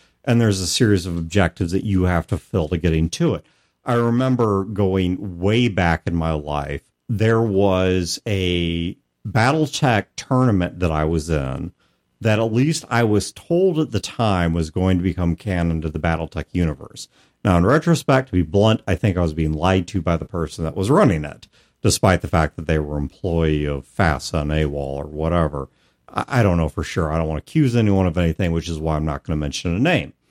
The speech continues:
But there was a wildly undergunned inner sphere force of eight mechs that was supposed to run a bomb past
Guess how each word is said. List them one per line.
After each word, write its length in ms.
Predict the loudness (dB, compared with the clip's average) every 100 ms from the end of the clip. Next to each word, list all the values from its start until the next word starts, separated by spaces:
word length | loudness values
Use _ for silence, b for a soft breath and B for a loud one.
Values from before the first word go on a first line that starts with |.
| _ -10
But 340 | -2 0 0 -2
there 180 | 0
was 180 | 0 2
a 120 | 0
wildly 1040 | 0 -4 -2 0 2 2 2 0 0 0 -2
undergunned 1000 | 0 2 2 0 2 2 2 2 0 -2 -2
inner 240 | 0 0
sphere 400 | -2 -2 0 0
force 580 | -2 -4 -6 -4 -8 -10 -4
of 420 | -2 0 -2 -4 0
eight 220 | 0 2
mechs 500 | -2 -2 -12 -12 -12 _ _ _ _ 2
that 100 | 2
was 120 | 2
supposed 560 | -4 -2 0 0 -2
to 80 | -2
run 500 | -2 0 0 2 0
a 180 | 2 0
bomb 800 | 0 -2 0 0 -2 -6 -10 -12 _ _ _ _
past 800 | -4 2 4 4 2 -4 -10